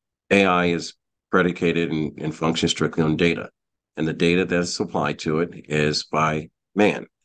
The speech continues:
our system. Now, who controls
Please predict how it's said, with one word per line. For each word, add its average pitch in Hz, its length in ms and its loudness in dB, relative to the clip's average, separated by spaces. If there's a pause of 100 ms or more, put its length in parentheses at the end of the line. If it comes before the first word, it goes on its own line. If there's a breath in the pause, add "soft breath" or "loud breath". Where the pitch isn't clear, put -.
our - 200 -2
system. - 460 -2 (880)
Now, 87 560 -2
who 101 340 4 (320)
controls 80 640 -2